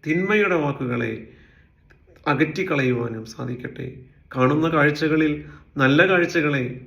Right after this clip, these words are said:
എടുക്കുവാനും കാണുന്ന കാഴ്ചകളിലെ തിന്മയെ അകറ്റി നിർത്തുവാനും നമുക്ക് സാധിക്കട്ടെ. കാഴ്ചയും കേൾവിയും എല്ലാം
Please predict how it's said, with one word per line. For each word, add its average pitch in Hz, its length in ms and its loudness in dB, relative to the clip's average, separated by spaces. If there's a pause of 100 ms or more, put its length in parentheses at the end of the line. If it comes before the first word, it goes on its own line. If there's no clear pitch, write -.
എടുക്കുവാനും 120 760 -4 (560)
കാണുന്ന 147 360 2
കാഴ്ചകളിലെ 160 800 2 (460)
തിന്മയെ 156 760 0 (520)
അകറ്റി 175 420 0
നിർത്തുവാനും 123 720 -4 (160)
നമുക്ക് 117 280 -8
സാധിക്കട്ടെ. 113 680 -12 (480)
കാഴ്ചയും 120 680 -2 (300)
കേൾവിയും 131 720 2
എല്ലാം 120 500 -4